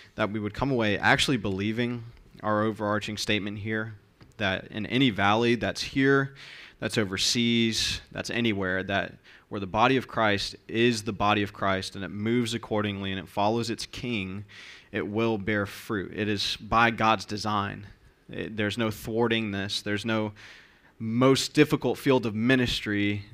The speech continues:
that can undo what Christ has already said will pass. Everything God has ordained will come to pass. And this morning, I feel it will be a great encouragement to see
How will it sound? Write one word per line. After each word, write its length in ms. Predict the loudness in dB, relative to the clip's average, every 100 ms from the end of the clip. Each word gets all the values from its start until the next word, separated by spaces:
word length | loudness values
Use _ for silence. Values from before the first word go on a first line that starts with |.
| -10
that 280 | -2 -2 -2
can 360 | -4 -2 -4 -8 -4
undo 720 | 0 0 -2 -2 2 4 4
what 180 | 0 -4
Christ 340 | 2 4 4
has 120 | -2 -2
already 220 | -2 -2
said 280 | -2 -2 -2
will 140 | -6
pass. 580 | -4 -4 -4 -6 -10 -10 _ _ _ _ _ _ _ _ _ _ _ -6
Everything 440 | -2 -2 0 0 4
God 220 | 4 4
has 220 | 2 -2
ordained 420 | -4 -4 -4 -4
will 140 | -4 -4
come 220 | -4 -6
to 60 | -4
pass. 580 | -2 0 0 -2 -4 -8 -20 -20 -20 -16 -6
And 120 | -4
this 120 | -2
morning, 400 | -2 0 0 -2
I 120 | -6
feel 340 | -4 -2 -2 -2
it 60 |
will 100 | -6
be 140 | -4 -4
a 60 |
great 220 | 0 0 0
encouragement 500 | -2 -4 -2 -6 -8
to 100 | -6
see 480 | -2 0 0 -2